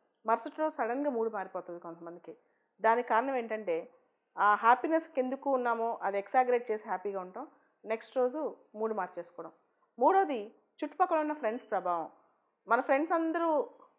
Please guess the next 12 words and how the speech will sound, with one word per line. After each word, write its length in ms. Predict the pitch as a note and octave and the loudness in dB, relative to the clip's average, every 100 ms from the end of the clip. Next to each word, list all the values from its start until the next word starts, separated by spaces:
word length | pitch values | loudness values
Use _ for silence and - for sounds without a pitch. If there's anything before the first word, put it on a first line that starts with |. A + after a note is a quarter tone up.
| - | 2
నీరసంగా 720 | A#3 B3+ C4+ B3+ A#3 G#3 G#3 - _ _ G3+ | 4 4 0 0 4 4 2 -4 _ _ -2
ఒక 140 | G#3 | 2
రకంగా 340 | G#3+ G#3+ B3+ | 2 2 0
డిప్రెషన్లో 460 | A#3+ G#3+ B3 B3+ A#3+ | 0 0 -4 -2 -4
ఉన్నారనుకోండి, 720 | G3+ F#3+ F#3 F3+ F3 E3 E3 - _ _ _ | -2 -4 -4 -10 -12 -10 -14 -16 _ _ _
అది 120 | G#3+ A#3+ | -2 0
మొత్తం 480 | B3 B3 - F#4+ | 0 -2 -2 2
మనకి 220 | D4+ B3+ B3+ | 2 2 -2
అంటుద్ది 260 | G#3+ F#3+ | -4 -4
అనమాట. 300 | F3+ F3+ F3 D3+ _ _ _ _ C4+ | -6 -8 -10 -14 _ _ _ _ 0
So 60 | |
depression 540 | A#3 B3+ - E4+ F4 | 0 -2 -2 -2 -2